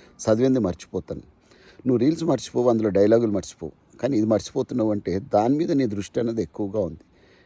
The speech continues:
నీ మైండ్ పవర్ని దాంట్లో ఎక్కువగా పెడుతున్నావు, డ్రైన్ అయిపోతా ఉంది మొత్తం కూడా. కాబట్టి ఇదొక సమస్య. ఇంకా కాలేజ్ లెవెల్కి వెళ్ళిపోయిన తర్వాత ఈ బెట్టింగ్లు, ఈటింగ్లు, ఏవేవో గోల, ఇవన్నీ కూడా నేను చెప్తానే ఉంటా ప్రతిసారి కూడా, మళ్ళీ రిపీట్ చేయను. దీని ద్వారా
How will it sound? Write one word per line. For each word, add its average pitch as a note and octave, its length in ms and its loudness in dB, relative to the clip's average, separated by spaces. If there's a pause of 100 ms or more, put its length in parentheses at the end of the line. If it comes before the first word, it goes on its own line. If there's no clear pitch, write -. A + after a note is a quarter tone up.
(140)
నీ A2+ 100 4
మైండ్ A#2 360 2 (120)
పవర్ని A#2+ 380 4
దాంట్లో G#2+ 400 0
ఎక్కువగా G#2 320 0
పెడుతున్నావు, F#2+ 600 -2 (280)
డ్రైన్ A2 280 4
అయిపోతా F2 420 -4
ఉంది F2+ 200 -10 (320)
మొత్తం F2 360 -8
కూడా. D2 180 -12 (760)
కాబట్టి C3 260 2
ఇదొక F#2+ 240 0
సమస్య. D#2 480 -8 (180)
ఇంకా C#3 160 2
కాలేజ్ B2 440 4
లెవెల్కి A#2 320 4
వెళ్ళిపోయిన G#2 400 2
తర్వాత G2 540 0 (300)
ఈ G2 80 -2
బెట్టింగ్లు, G2 720 0
ఈటింగ్లు, G2 460 -2
ఏవేవో G2+ 480 2
గోల, F#2 280 2
ఇవన్నీ F2+ 360 0
కూడా G#2+ 180 4
నేను G2 220 0
చెప్తానే F#2+ 340 0
ఉంటా G2 220 0
ప్రతిసారి F2+ 560 -2
కూడా, F#2 240 0
మళ్ళీ F2 260 0
రిపీట్ E2 380 -8
చేయను. D#2+ 340 -6 (720)
దీని B2+ 360 2
ద్వారా A#2+ 320 6